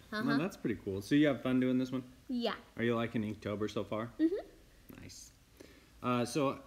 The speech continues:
Speaker 2: in this part of the video, I am adding in my dark outlines to my drawing. Um, and I actually really like this process. It's pretty,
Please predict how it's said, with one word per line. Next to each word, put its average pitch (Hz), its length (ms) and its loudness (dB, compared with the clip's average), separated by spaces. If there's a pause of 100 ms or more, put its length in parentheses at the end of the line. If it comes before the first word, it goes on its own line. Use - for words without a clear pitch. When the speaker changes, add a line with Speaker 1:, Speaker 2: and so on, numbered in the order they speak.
Speaker 2:
in 139 160 6
this 190 140 6
part 190 200 4
of 139 80 2
the 143 60 2
video, 135 540 4 (100)
I 127 180 0
am 120 720 0
adding 117 300 2
in 113 140 2
my 104 160 -2
dark 104 320 -6
outlines 110 540 -2
to 104 80 -8
my 101 180 0
drawing. 117 380 2 (460)
Um, 101 580 -2 (640)
and 117 560 2 (680)
I 180 60 4
actually 226 200 4
really 123 280 6
like 110 260 0
this 120 140 -2
process. 117 320 -2
It's 101 220 -10
pretty, 101 460 -2